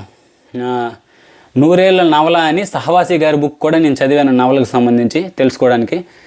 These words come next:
మా మంచి తెలుగు కథ, కోడూరు శ్రీరామూర్తి, దీనిలో కనీసం వంద వ్యాసాలు ఉన్నాయి, వంద కథల గురించి. ఇలాంటివన్నీ చదివితే ఏంటంటే డీప్గా ఇచ్చిన బిట్టు ఎప్పుడు మిస్ అవ్వదు. నేను అవన్నీ చదివాను కాబట్టి మీకు చెప్తున్నా. ఇదిగోండి, సాహిత్య శిల్ప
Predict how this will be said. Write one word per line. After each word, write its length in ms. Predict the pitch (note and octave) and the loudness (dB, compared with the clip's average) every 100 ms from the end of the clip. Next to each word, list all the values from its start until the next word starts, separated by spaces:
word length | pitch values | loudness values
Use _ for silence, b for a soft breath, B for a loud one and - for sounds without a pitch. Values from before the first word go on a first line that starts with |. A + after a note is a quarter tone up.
| b b b b - | b b b b -4
మా 280 | A#2 C#3 D#3 | 0 2 4
మంచి 320 | D3+ D3+ F3+ | 2 2 0
తెలుగు 220 | E3+ D#3+ - | 0 0 0
కథ, 140 | C#3+ | 0
కోడూరు 340 | C#3 D3 D#3 D3+ | 2 2 2 2
శ్రీరామూర్తి, 640 | D#3 D3 C#3+ C#3 A#2+ B2+ | 0 0 2 0 0 0
దీనిలో 320 | C3+ D3 D#3 | 2 2 2
కనీసం 400 | D3 D3 D3 D#3 | 2 0 0 0
వంద 180 | C#3 C3+ | 2 2
వ్యాసాలు 420 | C3+ C3+ D#3 C#3+ | 2 2 2 0
ఉన్నాయి, 260 | C3 C3+ E3 - | 0 -2 -6 -6
వంద 160 | B2+ B2+ | -2 -2
కథల 260 | C3 C3+ | 0 0
గురించి. 480 | C3 C3 C3 D3+ F3+ b b b b b b C#3 | 2 2 0 -2 -8 b b b b b b -2
ఇలాంటివన్నీ 500 | D3+ F#3 F#3 G3 G#3+ | 0 0 0 0 0
చదివితే 360 | G#3 G3 G3 | 0 0 2
ఏంటంటే 300 | F#3+ F3 F3 | 2 2 2
డీప్గా 420 | G3 D#3+ G3+ F#3 | 2 2 0 0
ఇచ్చిన 220 | G3+ G3 F#3 | -2 0 2
బిట్టు 420 | F3 D#3+ A3 G3 | 2 0 2 4
ఎప్పుడు 260 | F3 E3 F#3+ | 2 0 0
మిస్ 260 | D#3 - | 0 0
అవ్వదు. 300 | F3+ C3 G#2 - - _ _ _ b b b b | -2 -2 -4 -10 -18 _ _ _ b b b b
నేను 180 | D3 D3 | 0 2
అవన్నీ 200 | D3 F3 | 2 2
చదివాను 380 | E3 D3+ F3+ F3+ | 2 2 2 2
కాబట్టి 240 | F3+ F#3 | 2 0
మీకు 180 | F3+ - | 0 0
చెప్తున్నా. 320 | C3 - A2+ - b b b _ _ - - - | -2 -4 -6 -8 b b b _ _ -20 -20 -4
ఇదిగోండి, 320 | C3+ C#3+ B2+ - b b b b b | 0 2 2 0 b b b b b
సాహిత్య 360 | - D3 D#3 D#3 | -4 0 0 -2
శిల్ప 200 | D#3+ | -2